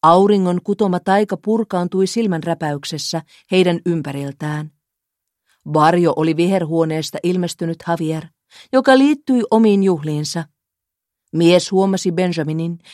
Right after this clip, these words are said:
ja nyökkäsi tervehdykseksi kiertäen samalla oikean kätensä omistavasti tanssijattaren vyötärölle. Benjamin oivalsi naisen olevan Javierin tuore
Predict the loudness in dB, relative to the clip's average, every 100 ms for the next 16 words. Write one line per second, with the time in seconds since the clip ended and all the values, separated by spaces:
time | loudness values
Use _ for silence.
0 | _ 4 6 6 2 -2 -4 0 2 2
1 | 0 -4 -6 -6 -8 -8 -2 0 0 -2
2 | -4 -2 0 0 0 0 -2 -2 -4 -8
3 | -8 -10 -8 -8 -8 -12 _ _ _ 0
4 | 2 4 2 -2 -4 -4 -6 -4 -2 -2
5 | -4 -6 -6 -8 -8 -4 -4 -6 -8 -10
6 | -8 -10 -14 _ _ _ _ 2 2 4
7 | 2 2 0 0 0 0 -2 -2 -2 0
8 | -2 -4 -6 -2 -2 -2 -2 0 2 0
9 | 0 -2 -2 -2